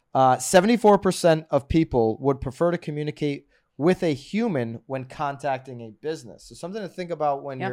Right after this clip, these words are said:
Speaker 1: you're, you're setting up your automation. "Three percent of people prefer a chat bot.
Speaker 2: Oh.
Speaker 1: Twenty-three percent of people prefer a cyborg, human and chatbot."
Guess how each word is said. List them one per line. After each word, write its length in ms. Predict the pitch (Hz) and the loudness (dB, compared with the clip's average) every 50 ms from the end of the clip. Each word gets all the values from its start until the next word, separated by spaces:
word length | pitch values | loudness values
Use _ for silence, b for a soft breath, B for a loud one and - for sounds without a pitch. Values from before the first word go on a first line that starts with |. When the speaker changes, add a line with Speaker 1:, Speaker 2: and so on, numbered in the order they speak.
| 120 127 | -8 -10
Speaker 1:
you're, 100 | 147 135 | -12 -14
you're 60 | 123 | -14
setting 280 | 117 - 143 135 127 127 | -12 -10 -10 -10 -10 -10
up 100 | 123 - | -12 -10
your 140 | 127 113 117 | -8 -6 -6
automation. 480 | 120 117 120 127 131 127 - 87 - - _ b b b b b b b b b b b b | -6 -6 -6 -8 -8 -10 -12 -16 -18 -20 _ b b b b b b b b b b b b
"Three 460 | - - - 180 175 196 233 262 277 | -14 -8 -4 -2 0 2 2 2 0
percent 460 | - 202 170 - - 156 143 135 139 | 0 0 -2 -2 0 -2 -2 -2 -2
of 160 | 151 139 123 - | -6 -10 -8 -4
people 280 | 147 143 139 143 131 | -4 -4 -4 -4 -8
prefer 600 | 127 - - 143 123 - - 151 143 139 139 - 139 | -8 -8 -8 -8 -8 -6 -4 -2 -2 -2 -2 -4 -6
a 120 | 123 117 | -8 -10
chat 520 | - - - - 160 147 156 - - 120 | -10 -10 -4 -2 0 0 0 -2 -4 -4
bot. 340 | - 104 85 67 58 _ _ - - | -2 -2 -2 -4 -6 _ _ -12 -8
Speaker 2:
Oh. 420 | 214 254 330 302 180 143 156 160 _ _ _ _ - | -6 -4 -4 -4 -4 -6 -8 -10 _ _ _ _ -16
Speaker 1:
Twenty-three 800 | - - - 165 208 240 247 277 240 202 - 190 180 170 165 | -14 -6 0 2 2 2 2 0 -2 -2 0 0 2 2 0
percent 480 | 160 - 156 147 - - 151 147 143 143 | 0 0 -2 -2 0 0 0 0 0 -2
of 160 | 147 127 - | -6 -6 -4
people 300 | - 151 143 139 143 131 | -4 -4 -4 -2 -4 -6
prefer 480 | 127 - 143 127 - - 156 147 151 156 - - | -6 -6 -6 -6 -4 -2 0 2 2 2 0 -2
a 140 | 147 135 | -4 -4
cyborg, 800 | 123 - - - - 151 156 175 180 160 147 147 127 117 110 - | -4 -6 -4 0 4 4 6 4 4 2 0 0 0 0 0 -4
human 480 | - - - - 190 208 208 208 196 180 | -10 -12 -6 -4 -2 -2 -2 -2 -4 -6
and 280 | - - 160 156 151 143 | -6 -6 -6 -4 -4 -6
chatbot." 580 | - - 165 156 160 165 - 139 107 98 - | -4 -2 0 2 2 2 0 0 -2 -2 -2